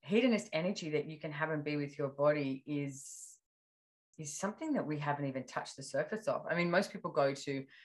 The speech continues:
you know, say sex and copulation. It's like, sure, with sex and copulation, you know, or they go with yummy food.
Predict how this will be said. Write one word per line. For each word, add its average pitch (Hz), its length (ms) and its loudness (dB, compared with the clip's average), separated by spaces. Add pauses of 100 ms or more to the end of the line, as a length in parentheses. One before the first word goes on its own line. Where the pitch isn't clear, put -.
(160)
you 165 60 -4
know, 147 160 8
say 139 160 4
sex 143 280 2
and 151 120 -4
copulation. 143 580 0
It's 180 100 -4
like, - 240 2
sure, - 480 4
with 151 120 -2
sex - 240 0
and 147 100 -4
copulation, 135 680 -4 (440)
you - 80 -2
know, 151 100 10
or 165 140 8
they 156 120 10
go 151 220 8
with 151 240 0
yummy 147 240 4
food. 156 400 0